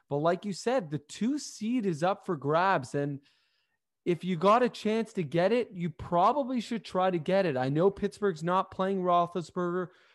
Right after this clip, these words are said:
but I think Allen and Roethlisberger are in two different scenarios, right? You have Roethlisberger nearing the end of his career.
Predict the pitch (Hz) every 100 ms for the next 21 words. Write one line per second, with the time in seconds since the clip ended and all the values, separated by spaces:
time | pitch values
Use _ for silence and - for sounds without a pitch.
0 | _ 220 247 240 262 226 - 185 190 185
1 | 170 165 165 165 180 156 - 160 143 160
2 | - 180 180 180 160 - - - 226 220
3 | 170 180 180 160 - _ _ _ - -
4 | 170 156 147 147 139 120 113 113 143 175
5 | 175 170 165 156 165 190 202 196 - 185
6 | 165 175 160 156 156 147 143 151 175 175
7 | 160 151 - 160 160 151